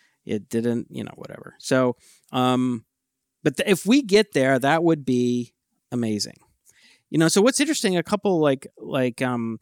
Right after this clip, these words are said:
oh, and then just to, just to respond to what you were saying about, like,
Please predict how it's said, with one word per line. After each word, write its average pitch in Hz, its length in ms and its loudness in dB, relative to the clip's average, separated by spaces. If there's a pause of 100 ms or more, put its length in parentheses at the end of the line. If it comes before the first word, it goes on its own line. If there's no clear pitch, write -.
(120)
oh, 208 140 4
and 226 100 2
then 240 140 -2
just 240 240 0
to, 220 120 0
just 233 200 -2
to 214 60 -2
respond 175 300 2
to 147 40 0
what 135 100 -4
you 139 60 0
were 139 80 0
saying 143 340 -2
about, 120 320 -2
like, 123 220 -4